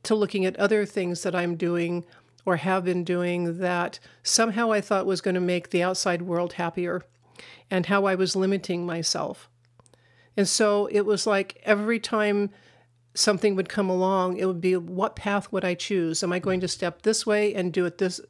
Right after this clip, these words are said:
to do it the way maybe other people think I should, or am I gonna step this other way and do it in a way that might be better for me and certainly make me more productive?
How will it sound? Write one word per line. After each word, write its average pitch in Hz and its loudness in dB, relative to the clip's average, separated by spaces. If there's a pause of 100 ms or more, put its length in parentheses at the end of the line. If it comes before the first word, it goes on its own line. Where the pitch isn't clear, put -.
(140)
to 175 0 (300)
do 190 4
it 190 -4
the 185 0
way 180 0 (560)
maybe 190 2
other 185 0
people 208 -2
think 202 -4
I 190 -2
should, 190 -2 (240)
or 190 2
am 190 2
I 196 0
gonna 190 2
step 202 0
this - -2
other 226 0
way 180 -2
and 180 -6
do 180 0
it 180 0
in 180 -4
a 185 -2
way 175 0
that 175 -4 (160)
might 311 2
be 254 0
better 220 2
for 180 -4
me 185 2
and 175 -4
certainly 214 -2
make 180 -2
me 180 0
more 175 -2
productive? 165 -6